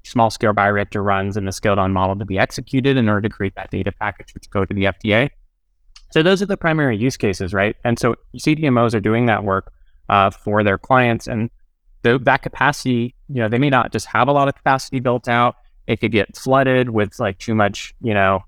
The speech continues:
too much, you know, needs from different clients. Um, and so that can be a great way of those C D M Os partnering with Culture, 'cause we, we really specialize in the small scale,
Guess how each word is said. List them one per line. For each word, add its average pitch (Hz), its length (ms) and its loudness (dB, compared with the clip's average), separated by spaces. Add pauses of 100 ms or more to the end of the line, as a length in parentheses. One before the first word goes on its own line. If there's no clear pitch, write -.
(200)
too 117 120 -2
much, 101 300 -2 (120)
you 113 120 -2
know, 98 60 0
needs 104 400 -2
from 104 160 -4
different 104 240 -4
clients. 120 640 0 (100)
Um, 95 400 0 (380)
and 120 140 -2
so 120 120 2
that 120 180 2
can 147 100 0
be 135 60 4
a 123 60 2
great 107 320 0
way 104 380 2
of 104 140 -6
those 98 200 -2
C 107 60 -6
D 104 100 -2
M 98 80 0
Os 98 120 0
partnering 101 380 -4
with 92 120 -8
Culture, 120 380 0
'cause 101 160 -10
we, 123 300 -2
we 123 100 0
really 139 220 2
specialize 98 800 0
in 120 160 -2
the 107 60 -4
small 107 260 -2
scale, 101 460 -2